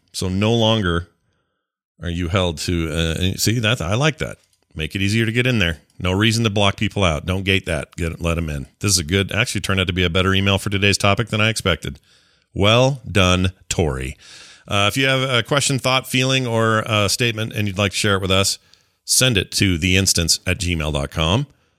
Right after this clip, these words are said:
And before we go, Garrett, we always like to go around the table and see what else is going on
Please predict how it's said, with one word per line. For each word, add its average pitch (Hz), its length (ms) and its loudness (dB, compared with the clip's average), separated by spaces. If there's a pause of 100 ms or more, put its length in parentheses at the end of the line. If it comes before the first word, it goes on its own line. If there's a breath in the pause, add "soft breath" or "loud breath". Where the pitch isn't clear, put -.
(400)
And 87 320 0
before 110 300 0
we 101 100 2
go, 90 400 0 (400)
Garrett, 80 340 0 (120)
we 85 180 -2
always 85 240 0
like 82 200 0
to 78 300 -2 (300)
go 101 140 0
around 82 200 2
the 76 60 -4
table 80 280 -2
and 78 80 -2
see - 120 0
what 80 120 0
else 78 200 0
is 78 100 -4
going 78 240 -4
on 78 260 -4